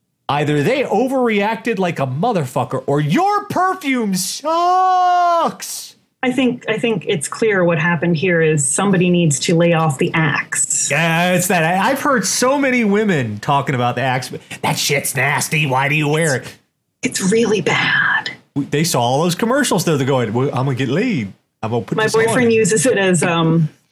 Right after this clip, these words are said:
Speaker 2: car freshener because he works construction. So sometimes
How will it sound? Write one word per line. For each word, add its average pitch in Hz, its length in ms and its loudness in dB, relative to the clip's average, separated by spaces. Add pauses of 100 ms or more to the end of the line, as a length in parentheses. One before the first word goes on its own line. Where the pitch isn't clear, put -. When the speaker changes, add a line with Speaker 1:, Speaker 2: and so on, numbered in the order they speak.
Speaker 2:
car 214 720 0 (880)
freshener 277 640 2 (1200)
because 202 720 0
he 220 160 2
works 208 260 0
construction. 185 640 0
So 185 200 2
sometimes 160 840 2